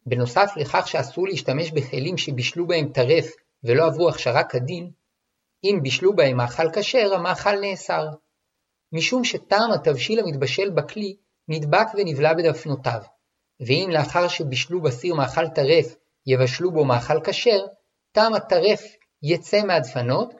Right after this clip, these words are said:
וייבלע במאכל הכשר. ומחשבים את הדפנות כאילו הן מלאות בטעם האיסור,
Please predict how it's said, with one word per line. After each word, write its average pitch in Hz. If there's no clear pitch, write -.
וייבלע 151
במאכל 147
הכשר. 123
ומחשבים 185
את 240
הדפנות 202
כאילו 247
הן 220
מלאות 185
בטעם 175
האיסור, 127